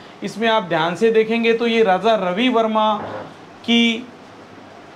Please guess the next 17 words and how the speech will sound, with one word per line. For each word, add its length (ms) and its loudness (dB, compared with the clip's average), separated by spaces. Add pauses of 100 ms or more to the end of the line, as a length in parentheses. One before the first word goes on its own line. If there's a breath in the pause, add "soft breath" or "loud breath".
(1300)
जो 140 2
painting 640 -2
थी, 120 2
उसके 280 0
print 340 0
निकले 280 2
हुए 180 0
हैं। 80 -2
वो 200 4
एक 140 2
राजा 300 2
भी 120 -2
था 160 0
और 240 -2
painter 400 -2
भी 140 -4
था। 180 0